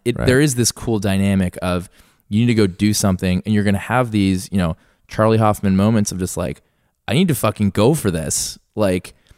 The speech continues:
Speaker 2: Yeah.
Speaker 1: I know this is impractical. I know this is not what I'm supposed to do. I've been drilled to make the smartest shot available to me given my lie and the course in front of me
Speaker 2: Mm-hmm.
Speaker 1: my whole life.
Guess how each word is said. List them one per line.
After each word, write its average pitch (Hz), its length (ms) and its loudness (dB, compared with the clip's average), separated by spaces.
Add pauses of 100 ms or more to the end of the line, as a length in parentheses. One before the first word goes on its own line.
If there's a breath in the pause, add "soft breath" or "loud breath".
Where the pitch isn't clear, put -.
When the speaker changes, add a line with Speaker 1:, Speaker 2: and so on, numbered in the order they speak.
(120)
Speaker 2:
Yeah. 156 180 0
Speaker 1:
I 160 120 4
know 143 280 4
this 120 220 2
is 98 120 -2
impractical. 90 840 -2
I 131 100 2
know 127 260 4
this 104 160 0
is 92 120 -2
not 95 260 2
what 95 80 0
I'm 90 160 2
supposed - 680 -2
to 85 80 -6
do. 78 440 -2 (120)
I've 104 220 0
been 104 220 2
drilled 101 760 0
to 92 420 0 (580 soft breath)
make 104 380 2
the 95 120 -2
smartest 104 580 2
shot 95 400 0
available 95 560 0
to - 360 0
me 87 260 2 (100)
given 92 340 0
my 87 200 -2
lie 82 600 -4
and 87 220 -2
the 82 80 -4
course - 440 -6
in 85 100 -2
front 90 220 -2
of 92 80 0
me 117 240 0
Speaker 2:
Mm-hmm. 107 240 -2
Speaker 1:
my 92 120 0
whole 117 240 2
life. 90 300 0